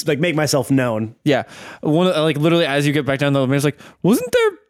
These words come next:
Speaker 2: five of you?"
Speaker 1: I'm gonna come in like this, like I just washed my hands. <laughs>
Speaker 2: Oh, do you went to the
Speaker 1: I said use
Speaker 2: restroom?
Speaker 1: little boy's room, yes.
Speaker 2: Oh, well,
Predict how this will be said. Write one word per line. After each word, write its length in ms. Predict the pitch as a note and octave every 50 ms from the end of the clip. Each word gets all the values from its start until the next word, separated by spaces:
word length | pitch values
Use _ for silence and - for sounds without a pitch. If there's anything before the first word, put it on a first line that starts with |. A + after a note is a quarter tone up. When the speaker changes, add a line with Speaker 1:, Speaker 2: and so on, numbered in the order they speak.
| _ _ _ _
Speaker 2:
five 640 | _ _ _ _ - - - B2 A#2+ E3+ A3+ B3
of 180 | B3+ C#4 C#4 C4+
you?" 340 | D4 C#4+ D4+ D#4 E4+ F#4+ - - - - - - - - _ _ _ -
Speaker 1:
I'm 80 | D#3+ E3+
gonna 140 | E3+ E3+ D#3+
come 200 | - D#3+ D#3+ D#3
in 100 | D3+ C#3+
like 180 | C3+ B2+ A#2
this, 280 | G#2 A#2 B2 A#2 A2+ -
like 140 | B2+ A#2+ A#2
I 140 | B2 A#2+ A#2+
just 180 | G#2+ A#2+ - -
washed 220 | A#2 G#2 G#2 -
my 80 | F3+ A2+
hands. 420 | G#2+ - - - D4 - - C#4+
<laughs> 580 | C3 - C4 G3 C#3+ - - C3+ A#2 - - - - - - - _
Speaker 2:
Oh, 360 | - D#4 C#4+ G3 D3 A#2+ - - _ _
do 100 | - F3+
you 60 | F#3
went 160 | F#3 G3 F#3+ F#3+
to 60 | G3
the 220 | F3+ F3+ D#3 C#3+ - _ -
Speaker 1:
I 140 | G3+ A3+ A3+
said 240 | - - - C#4+ C#4
use 160 | C#4+ C4+ A#3
Speaker 2:
restroom? 20 |
Speaker 1:
little 180 | C4 B3+ G3+ A3
boy's 240 | F3+ F3+ D#3 C3+ A#2
room, 160 | B2 B2+ A#2
yes. 280 | B2 B2+ A2+ G#2+ -
Speaker 2:
Oh, 280 | A#3+ C4+ A3+ D#3 A#2+ - _ _ _
well, 160 | - G3 F3